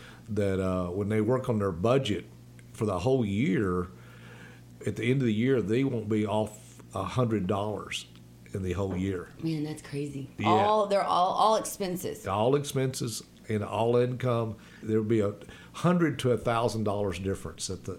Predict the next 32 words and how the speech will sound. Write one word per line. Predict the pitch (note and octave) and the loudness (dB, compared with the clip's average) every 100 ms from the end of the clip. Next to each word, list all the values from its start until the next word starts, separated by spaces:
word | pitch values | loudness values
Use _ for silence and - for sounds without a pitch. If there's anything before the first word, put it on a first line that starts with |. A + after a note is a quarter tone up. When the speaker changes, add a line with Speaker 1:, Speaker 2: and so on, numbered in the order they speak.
| - | -8
Speaker 2:
That's | F3 G3 - | -6 -4 -6
crazy. | - E3+ E3 D3+ C#3 | -4 -2 0 -2 0
Speaker 1:
Yeah, | A2 A2 | 2 2
because | F#2 G2+ A#2+ G2+ - A2+ | 0 2 2 2 -4 0
guess | A2+ G#2+ | 0 2
what? | C3+ F2 - - | 0 -2 -2 -6
They | F#2 | -4
kept | G#2 F#2 G2 | -4 -4 -2
good | G2+ | 0
records. | G#2+ C#3 F2 D#2+ - - | 0 0 -4 -8 -10 -6
Speaker 2:
Yeah. | E3 E3+ D#3 | -2 0 2
Speaker 1:
They | A2+ | 2
wrote | G2+ G#2+ G#2+ | 4 4 4
down | G#2+ G#2+ | 2 2
what | G#2 G#2+ | 0 0
they | A2 G#2+ | 0 -2
spent. | - A#2+ A#2+ G#2+ - - | -2 0 0 -2 -10 -2
You | A#2 | 0
know | G#2+ A2 | 2 2
what | E2+ - | 2 0
your | F#2 | -2
electric | F2+ A2 - F#2+ | 0 -2 -4 -2
bill | F2+ | -4
is | F2 | -2
gonna | G#2 E2+ | -4 -4
be. | E2 F#2+ A2 G#3+ | -2 0 0 2
Speaker 2:
Yeah. | G#3 F#3+ E3+ - | 0 0 -4 -4
Speaker 1:
You, | A#2+ | 0
you | |
know, | A2 G#2 | 2 2
you | A2+ G#2+ | 4 4
know | G2 A2+ C3 C3+ | 4 4 6 4